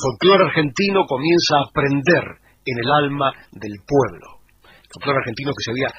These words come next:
mantenido hasta ese momento en contados y determinados sitios,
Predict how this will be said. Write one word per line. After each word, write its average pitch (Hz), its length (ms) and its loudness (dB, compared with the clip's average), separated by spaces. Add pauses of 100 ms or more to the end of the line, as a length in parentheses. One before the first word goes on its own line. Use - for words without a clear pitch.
(320)
mantenido 127 640 -4 (460)
hasta 110 240 -6
ese 151 240 0
momento 160 480 -2 (240)
en 139 240 -4
contados 151 1040 0
y 131 80 -8
determinados 143 800 0
sitios, 131 560 -4